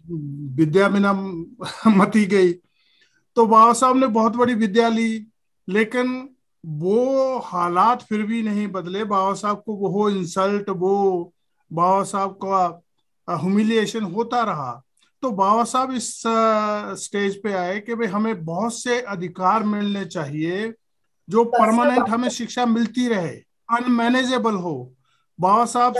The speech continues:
Speaker 1: पता था बाबा साहब को कि बाबा साहब अम्बेडकर जानते थे कि हमारे संतों महंतों को कैसे इन्होंने manage कर लिया ब्राह्मणों ने, इसलिए मैं ऐसे, अ, अधिकार इनको दूं और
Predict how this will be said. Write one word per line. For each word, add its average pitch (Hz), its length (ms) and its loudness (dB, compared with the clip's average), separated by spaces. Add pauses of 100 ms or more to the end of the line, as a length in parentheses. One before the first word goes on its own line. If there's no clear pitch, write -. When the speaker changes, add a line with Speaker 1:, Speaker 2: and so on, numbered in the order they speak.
(380)
Speaker 1:
पता 262 300 4
था 240 160 4
बाबा 208 260 0
साहब 214 360 -8
को 220 200 -6
कि 233 140 -12
बाबा 190 320 0
साहब 220 260 -6
अम्बेडकर 202 480 -6
जानते 180 420 -4
थे 185 180 -6
कि 214 120 -10
हमारे 202 340 -2
संतों 185 400 -6
महंतों 175 340 -6
को 202 140 -14
कैसे 202 480 -4
इन्होंने 202 320 -2
manage 180 460 -2
कर 202 200 -4
लिया 180 240 -2
ब्राह्मणों 147 440 -6
ने, 131 160 -12 (500)
इसलिए 247 680 2 (340)
मैं 226 220 0
ऐसे, 208 720 -2 (220)
अ, - 0 -
अधिकार 202 760 0
इनको 226 320 -2
दूं 170 540 0 (600)
और 226 360 -2